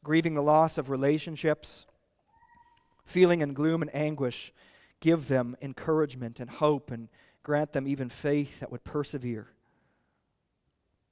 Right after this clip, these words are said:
And now as we come to your word, grant to us all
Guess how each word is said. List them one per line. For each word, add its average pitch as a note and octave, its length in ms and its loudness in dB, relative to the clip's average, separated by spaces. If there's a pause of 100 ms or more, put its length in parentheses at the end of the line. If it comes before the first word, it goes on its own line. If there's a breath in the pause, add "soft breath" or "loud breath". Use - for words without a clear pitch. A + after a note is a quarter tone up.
(2250)
And C3 80 -6
now C3+ 160 4
as C3 100 0
we C3+ 80 -2
come D#3+ 260 -2
to E3 120 -6
your C#3 120 2
word, C#3+ 420 2
grant D3+ 260 -2
to C3+ 160 -4
us B2+ 260 -6
all C3+ 220 -4